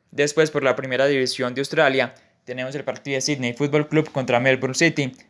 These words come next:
Vamos por los goles por la opción más de uno punto cinco goles o más dos punto cinco goles para una cuota más alta, una de las mejores ligas a nivel mundial para este mercado de goles,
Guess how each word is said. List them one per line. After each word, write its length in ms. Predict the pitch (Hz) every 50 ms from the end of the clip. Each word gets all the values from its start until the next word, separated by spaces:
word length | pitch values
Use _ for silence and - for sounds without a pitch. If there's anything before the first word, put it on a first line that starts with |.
| _ _ _ _ _ _
Vamos 260 | - - 135 147 156 151
por 120 | 160 160
los 160 | 165 156 147
goles 260 | 160 156 143 131 131
por 100 | - 151
la 60 | 156 156
opción 340 | 151 - - 156 156 156
más 220 | 147 135 127 127 123
de 60 | 143
uno 180 | 147 143 143 -
punto 240 | 135 135 131 135
cinco 280 | 123 131 127 120 143 143
goles 360 | 147 170 170 160 151 147 - -
o 100 | 131 127
más 180 | 127 123 120 117
dos 160 | 127 123 123
punto 240 | - 135 135 - 131
cinco 280 | 131 127 117 135 131
goles 280 | 123 135 131 127 131 -
para 140 | 131 113 120
una 140 | 120 120
cuota 280 | 120 - 139 131 - 127
más 140 | 127 127 143
alta, 400 | 147 147 147 147 139 131 - - _ _ _ _ -
una 140 | 139 147
de 60 | 151 147
las 120 | 139 131
mejores 400 | 131 127 123 131 139 139 139 143
ligas 360 | 139 143 147 139 127 139 131 135
a 100 | 127 123
nivel 180 | 123 127 123
mundial 400 | 123 127 131 131 135 139 135 143
para 160 | - 139 131
este 160 | 131 131 - 131
mercado 340 | 127 123 123 - 135 131
de 60 | 131 127
goles, 460 | 123 156 160 160 156 147 - -